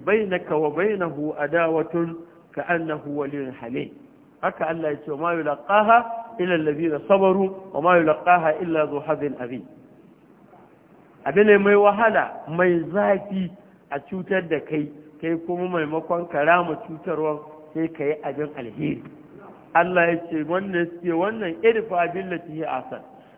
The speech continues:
Ka tunkuɗe abin da aka yi maka mummuna, ka tunkuɗe shi da kyakkyawa. Yin hakan, "fa idhal ladhi bainaka wa bainahu adawatun", hakan zai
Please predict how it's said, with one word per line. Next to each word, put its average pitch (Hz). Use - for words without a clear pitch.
Ka 180
tunkuɗe 233
abin 214
da 214
aka 208
yi 196
maka 208
mummuna, 202
ka 214
tunkuɗe 185
shi 165
da 165
kyakkyawa. 131
Yin 220
hakan, 208
"fa 170
idhal 196
ladhi 185
bainaka 185
wa 165
bainahu 175
adawatun", 208
hakan 220
zai 208